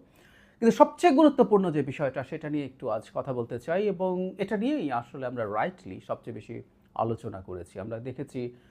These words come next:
সোশ্যাল মিডিয়াতে তার এই বক্তব্যটা নিয়ে নানামুখী বিশ্লেষণ হয়েছে, ব্যাখ্যা হয়েছে, সমালোচনা হয়েছে,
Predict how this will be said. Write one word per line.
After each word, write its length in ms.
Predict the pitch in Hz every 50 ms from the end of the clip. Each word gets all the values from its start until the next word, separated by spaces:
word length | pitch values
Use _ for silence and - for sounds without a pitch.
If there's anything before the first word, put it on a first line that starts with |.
| _ _ _
সোশ্যাল 340 | - - 185 - 180 165 147
মিডিয়াতে 400 | 139 135 123 135 127 120 120 120
তার 160 | 113 113 113
এই 80 | 117 113
বক্তব্যটা 640 | 107 113 110 - - 123 110 - 117 110 - 120 110
নিয়ে 160 | 117 117 113
নানামুখী 680 | 107 107 117 143 170 170 165 139 110 127 143 - 175 147
বিশ্লেষণ 480 | 135 127 - - 143 131 - 147 131 127
হয়েছে, 280 | 135 127 127 - 135
ব্যাখ্যা 380 | 113 - 117 139 - - 143 123
হয়েছে, 380 | 120 120 117 117 - - 123
সমালোচনা 600 | 117 - - 143 147 139 135 120 - - 117 113
হয়েছে, 420 | 110 123 123 107 - - 131 123